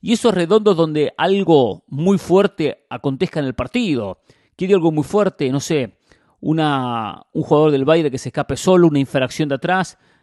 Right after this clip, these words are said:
eh, último recurso, jugada manifiesta de gol, tarjeta roja, y se queda el, el, el City con diez, tiro libre y gol del Bayern. Bayern uno a cero y el City con diez, y desde ahí empezar a construir una posibilidad.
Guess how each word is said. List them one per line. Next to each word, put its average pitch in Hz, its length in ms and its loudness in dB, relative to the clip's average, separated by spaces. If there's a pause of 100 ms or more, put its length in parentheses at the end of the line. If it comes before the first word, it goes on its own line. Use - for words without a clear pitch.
(140)
eh, 120 520 -8
último 147 360 -2
recurso, 170 600 2
jugada 147 400 2
manifiesta 139 480 -2
de 135 80 0
gol, 180 200 4
tarjeta 143 380 -2
roja, 170 560 0 (420)
y - 100 -8
se 131 120 -4
queda 156 200 -2
el, 139 120 -4
el, 120 380 -8
el 127 120 -6
City 160 280 -2
con 135 180 -2
diez, 160 340 2
tiro 170 200 2
libre 175 240 2
y 151 40 2
gol 147 140 2
del 143 120 0
Bayern. 131 520 0 (340)
Bayern 151 400 0
uno 160 220 2
a 139 60 0
cero 185 560 2 (340)
y 139 200 -2
el 135 80 0
City 160 280 -2
con 135 180 0
diez, 175 420 0
y 170 100 -10
desde 165 320 -2
ahí 185 500 -6
empezar 143 380 -10
a 139 100 -8
construir 143 360 -2
una 143 140 -4
posibilidad. 123 760 -10